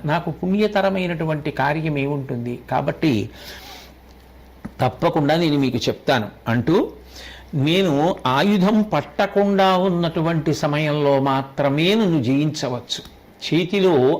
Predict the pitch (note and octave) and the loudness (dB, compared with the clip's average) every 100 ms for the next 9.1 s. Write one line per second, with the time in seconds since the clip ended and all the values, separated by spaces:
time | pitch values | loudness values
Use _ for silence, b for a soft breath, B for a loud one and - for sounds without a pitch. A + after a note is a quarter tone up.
0 | - A#2 E3+ F#3 D#3 F#3 F3 C#3 C3+ - | 0 0 0 2 2 0 0 -2 -2 -2
1 | D#3+ C3+ C#3 C3+ A#2+ G#2 - B B B | 0 0 0 2 2 0 -2 B B B
2 | B B - D3+ E3 E3+ A2+ C3+ F#3+ F#3+ | B B -2 0 2 0 2 2 2 0
3 | F#3+ D#3 B2 D3+ C#3 E3 - B2+ B2+ - | -2 0 0 -2 -2 -4 -2 -4 -4 -4
4 | D3 C3 A#2+ G#2+ - - - C#3 C3+ B2 | -4 -4 -6 -8 -12 -12 -4 -2 0 2
5 | A2 A2 - F3 E3+ D#3+ E3 E3 F#3+ G3 | 2 0 -2 0 2 0 0 2 2 2
6 | F#3+ D#3+ E3 D3+ F3 D#3+ F3+ E3+ D#3 D#3 | 2 2 0 0 -2 -4 -4 -4 -4 -2
7 | D#3 D3 C#3 C3+ B2 - B B B - | -2 -2 -2 -4 -6 -12 B B B -4
8 | F3 D#3+ D3+ F3 D3+ E3 D#3+ D3+ D3+ C3+ | 0 2 2 2 0 0 0 0 0 0